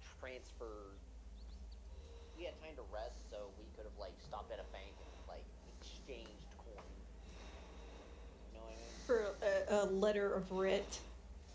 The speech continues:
Speaker 2: That way we're not actually carrying the coin.
Speaker 1: That probably worked. Although,
Speaker 2: 'Cause the
Speaker 1: Zuko
Speaker 2: Temple
Speaker 1: probably wouldn't do
Speaker 2: District
Speaker 1: that
Speaker 2: would
Speaker 1: because Zuko probably wouldn't do that. She'd probably just
Speaker 2: Or,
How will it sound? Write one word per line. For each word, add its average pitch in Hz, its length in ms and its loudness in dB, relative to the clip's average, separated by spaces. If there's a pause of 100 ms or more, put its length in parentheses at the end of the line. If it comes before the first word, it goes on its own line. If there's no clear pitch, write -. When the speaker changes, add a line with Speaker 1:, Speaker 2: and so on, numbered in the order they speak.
(160)
Speaker 2:
That 190 160 8
way 196 160 10
we're 190 120 10
not 190 220 6
actually 190 320 4
carrying 190 500 8
the 190 80 8
coin. 196 420 6 (840)
Speaker 1:
That 120 140 -6
probably 80 240 -4
worked. 62 180 -8 (1800)
Although, 196 560 2
Speaker 2:
'Cause 214 80 2
the 220 60 8
Speaker 1:
Zuko 214 40 2
Speaker 2:
Temple 254 300 8
Speaker 1:
probably 196 100 4 (120)
wouldn't - 160 4
do 220 60 8
Speaker 2:
District 202 140 10
Speaker 1:
that 214 100 4
Speaker 2:
would 208 200 10
Speaker 1:
because 113 560 -4 (340)
Zuko 156 160 -4 (200)
probably 127 260 -2
wouldn't 113 180 -8
do 95 120 -8
that. 107 180 -2 (480)
She'd - 180 -10
probably 107 300 0
just - 140 -8 (580)
Speaker 2:
Or, 233 80 10